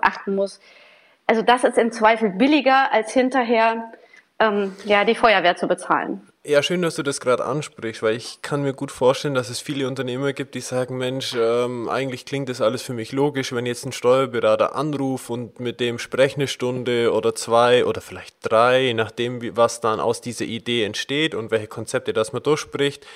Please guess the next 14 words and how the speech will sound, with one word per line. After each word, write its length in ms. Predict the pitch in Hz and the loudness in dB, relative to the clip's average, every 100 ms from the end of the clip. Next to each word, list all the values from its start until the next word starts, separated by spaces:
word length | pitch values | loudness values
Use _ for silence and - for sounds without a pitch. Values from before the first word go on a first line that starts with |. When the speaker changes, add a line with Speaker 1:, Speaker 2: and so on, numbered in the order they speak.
| - - | -20 -2
Speaker 2:
da 80 | - | 2
entstehen 360 | 135 - 135 139 | 2 2 -2 -2
für 140 | 147 | -2
mich 160 | 135 131 | -2 0
schon 100 | 135 | 0
mal 140 | 123 | 2
wieder 180 | 117 113 | 2 2
Kosten.“ 540 | - 117 - - 90 90 - - - | 4 2 2 -2 -12 -12 -18 -20 -14
Äh, 60 | 82 95 95 92 85 90 | -8 -6 -6 -10 -16 2
welches 400 | 123 156 165 - | 4 4 2 0
Mindset 760 | 131 135 151 - 131 113 - - | 2 2 2 2 4 4 2 -14
wäre 320 | 95 110 127 | -6 4 6
da 180 | 123 120 | 8 6
besser? 460 | 113 120 - 90 | 6 4 4 0